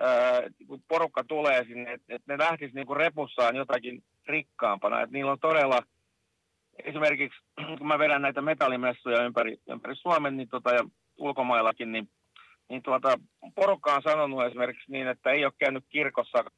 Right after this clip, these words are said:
kahteenkymmeneen vuoteen, mut voi vitsi, että oli makeeta. Nyt oli niin mieletön juttu. Ja, et se on niinku se, se, se elämyshomma on se tärkein. Et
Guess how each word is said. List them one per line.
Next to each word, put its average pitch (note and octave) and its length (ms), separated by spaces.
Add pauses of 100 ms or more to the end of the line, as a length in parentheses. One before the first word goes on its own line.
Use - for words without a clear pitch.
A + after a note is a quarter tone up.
(140)
kahteenkymmeneen A2+ 800
vuoteen, A#2+ 380
mut A#2+ 140 (360)
voi C3+ 320
vitsi, D#3+ 380
että A2 220
oli G#2 140
makeeta. G#2 500
Nyt C3 180 (220)
oli D3+ 180
niin E3+ 420
mieletön A#2 560
juttu. G#2 320
Ja, - 140 (1300)
et C#3+ 180
se G#3 120
on G#3 80
niinku E3 160
se, D3+ 220 (320)
se, E3 160 (100)
se F#3+ 180
elämyshomma B2+ 760
on A#2 100
se B2+ 80
tärkein. B2 440
Et A#2+ 60